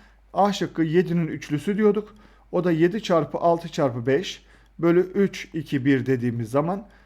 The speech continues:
sorumuzun cevabı otuz beş oluyordu. Peki B şıkkı ne demiş?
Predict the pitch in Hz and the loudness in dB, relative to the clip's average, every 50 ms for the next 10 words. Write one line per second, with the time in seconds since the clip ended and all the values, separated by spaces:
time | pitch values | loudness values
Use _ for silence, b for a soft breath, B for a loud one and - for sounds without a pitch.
0 | b b - - - 214 196 180 151 135 131 139 139 175 190 175 190 202 190 185 | b b -16 -6 -2 0 0 0 0 -2 -4 -4 -2 0 2 2 2 2 -2 -4
1 | - 175 147 139 123 120 - 110 - - - _ - _ _ _ b b b b | -4 -4 -2 -2 -2 -2 -4 -12 -12 -14 -16 _ -20 _ _ _ b b b b
2 | b b b - 208 185 175 156 185 226 254 247 214 233 - - - 151 139 120 | b b b -8 -6 -4 0 4 4 4 4 4 -2 -4 -4 -4 -2 -2 -2 -2
3 | 135 175 220 - - - | -2 -4 -4 -8 -12 -14